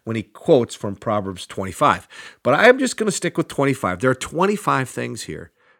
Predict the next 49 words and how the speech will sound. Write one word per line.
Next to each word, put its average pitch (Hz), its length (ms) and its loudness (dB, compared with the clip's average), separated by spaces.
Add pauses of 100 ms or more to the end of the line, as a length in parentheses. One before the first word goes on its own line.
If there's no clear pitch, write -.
that 101 180 -4
Paul's 117 340 0
telling 104 340 -4
you 90 100 -6
to - 180 -10
do. 82 280 -10 (1040)
And 131 120 -2
if 113 80 -2
you 143 80 4
just 170 160 4
started 175 340 10
there, 117 160 4
you'd 113 160 0
say, 117 140 -2
"Oh, 123 220 2
that's 104 380 -2
what 110 200 -6
the 127 80 -4
gospel 139 420 4
is. 85 100 -6
I 95 120 -2
need 101 160 -2
to 98 100 0
do 107 180 -2
all 95 140 -2
this 87 160 -8
stuff." - 400 -10 (320)
And 104 80 -8
that's 113 220 -6
not 156 340 -8 (220)
the 101 100 -16
gospel. - 380 -16
The 107 80 -10
gospel 120 580 0
is 113 400 0 (320)
you 110 260 -2
are 101 140 -2
transformed 113 800 -2 (100)
so - 220 -2
that 127 200 4
you're 127 140 0
now 117 160 -2
set 110 260 -4
free 160 560 4 (180)
to 131 120 0
do 113 160 2
all 87 100 -4
this - 160 -10
stuff. - 380 -16